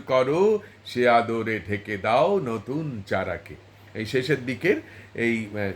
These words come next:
দুই, দুই, চার, দুই, ছয় দিয়ে আট লাইন, এটা এই দুই দুই করে রিপিট হবে প্রত্যেকটাই।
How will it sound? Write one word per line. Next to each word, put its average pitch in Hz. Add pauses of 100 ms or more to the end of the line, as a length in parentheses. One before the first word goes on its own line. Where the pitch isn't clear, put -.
(140)
দুই, 123
দুই, 120
চার, 127
দুই, 120
ছয় 123
দিয়ে 120
আট 117
লাইন, 131
এটা 151
এই 135
দুই 123
দুই 139
করে 151
রিপিট 113
হবে 95
প্রত্যেকটাই। 101